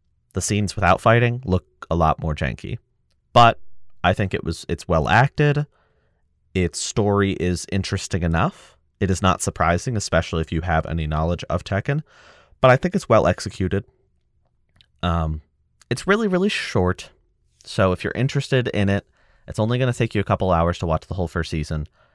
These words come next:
And because this isn't a big budget live action show, I feel like a second season seems pretty inevitable. I think it might drop the Bloodlines title and call it something else, but we'll have to wait and see. I do suggest it, though, if you have an interest in Tekken or the Tekken story. This is a good way to consume it.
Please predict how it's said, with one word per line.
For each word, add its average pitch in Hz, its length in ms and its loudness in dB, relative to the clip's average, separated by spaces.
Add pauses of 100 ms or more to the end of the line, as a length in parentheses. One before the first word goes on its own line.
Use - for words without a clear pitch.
(220)
And 90 100 0
because 110 320 2
this 104 180 -2
isn't 98 260 -2
a 87 80 0
big 87 240 -2
budget 90 280 0
live 80 180 0
action 78 300 -2
show, 98 300 0
I 87 80 2
feel 95 160 -2
like 80 160 -4
a 87 40 -4
second 80 340 -6
season 82 340 -8
seems 80 340 -6
pretty - 340 -6
inevitable. 131 580 -4 (720)
I 95 80 -2
think 90 140 -2
it 82 80 -2
might 87 160 -2
drop 85 260 2 (200)
the 85 100 -4
Bloodlines 80 540 -2
title 80 340 -2
and 73 100 -6
call 85 200 -4
it - 60 -14
something 76 280 -8
else, 69 220 -10
but 101 340 4 (1400)
we'll 95 100 0
have 90 140 0
to 98 60 -4
wait 85 180 0
and 87 80 -4
see. 127 380 -2
I 110 100 2
do 147 220 4
suggest 139 480 0
it, - 120 -4
though, 92 300 4
if - 140 -6
you 95 80 0
have 92 180 2
an 90 100 -4
interest - 380 -6
in 82 100 -4
Tekken 117 360 0
or 90 100 0
the 78 100 -2
Tekken 82 320 -4
story. 82 360 -2
This - 200 -6
is 104 100 -4
a - 40 -14
good 85 180 -4
way 73 160 -2
to - 100 -12
consume 90 400 0
it. 87 160 -2